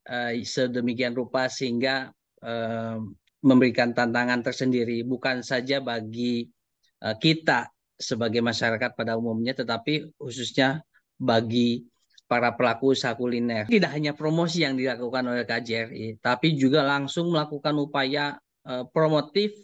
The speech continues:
serta proaktif melakukan fasilitasi dan pendampingan supaya bagaimana usaha-usaha kuliner ini bisa semakin berkembang, bisa semakin maju, dan bahkan bisa,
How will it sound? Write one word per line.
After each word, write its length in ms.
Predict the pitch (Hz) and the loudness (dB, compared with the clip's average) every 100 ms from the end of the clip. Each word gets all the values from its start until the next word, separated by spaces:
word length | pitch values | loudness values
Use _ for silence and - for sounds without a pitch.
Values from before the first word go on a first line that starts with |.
| _ _ | _ _
serta 800 | - - 170 151 - 156 151 151 _ _ | -16 -2 -2 0 2 4 4 0 _ _
proaktif 560 | 151 143 127 - 185 185 - - - - _ _ | -2 -2 -4 0 0 0 -6 -20 -20 -20 _ _
melakukan 800 | 131 139 135 135 135 135 143 143 | -2 0 2 2 0 -2 0 0
fasilitasi 800 | 139 147 135 143 135 131 127 - | -2 -6 -2 -2 0 0 -2 -2
dan 240 | 156 127 127 | -2 -2 -2
pendampingan 800 | 127 117 117 139 143 127 117 117 - - _ | -4 -4 -2 0 2 0 -2 -8 -18 -20 _
supaya 800 | - 143 139 131 147 160 160 165 | -6 -4 0 2 2 2 0 -4
bagaimana 880 | 135 127 131 131 131 139 156 160 - | -4 -2 0 2 0 2 2 0 -2
usaha-usaha 800 | 143 139 135 135 131 131 131 127 | -4 -4 -2 -2 -2 -2 -4 -2
kuliner 400 | 135 123 127 127 | -2 -2 -2 -4
ini 240 | 135 147 | -4 -2
bisa 400 | 143 - - 127 | -4 -4 -4 -4
semakin 640 | 123 - 127 123 - 127 123 | -6 -6 -6 -6 -4 -2 0
berkembang, 640 | 120 160 143 143 214 254 _ _ _ _ | 0 0 2 0 -4 -10 _ _ _ _
bisa 400 | 127 123 - 123 | -4 -2 -2 -4
semakin 880 | - 127 127 123 - _ 131 127 123 | -2 -2 -2 -2 -6 _ -4 -2 0
maju, 560 | 123 120 113 135 190 | 0 -2 -2 -2 0
dan 320 | 156 143 139 143 | 0 0 -2 -2
bahkan 400 | 135 175 165 160 | -4 -2 -2 -2
bisa, 560 | 156 143 - 156 160 | -4 -4 -2 -2 -2